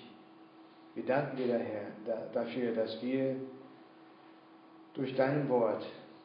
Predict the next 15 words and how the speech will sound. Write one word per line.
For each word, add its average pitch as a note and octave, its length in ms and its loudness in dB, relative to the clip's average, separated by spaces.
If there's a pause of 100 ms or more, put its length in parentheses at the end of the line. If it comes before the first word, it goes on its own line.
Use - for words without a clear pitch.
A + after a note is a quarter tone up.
(300)
durch A#2+ 220 0
den A#2 180 -2
Heiligen B2+ 320 4
Geist G#2 400 -2 (220)
dich A2+ 300 -4
kennenlernen G#2+ 580 -2
dürften. G2 460 -8 (2250)
Wir A#2+ 100 -4
bitten C3 280 -2
dich, B2 220 -4
Herr, B2+ 140 4
dass A#2 220 2
du A#2+ 180 -2
uns A#2+ 140 -2
hilfst, G#2+ 340 -4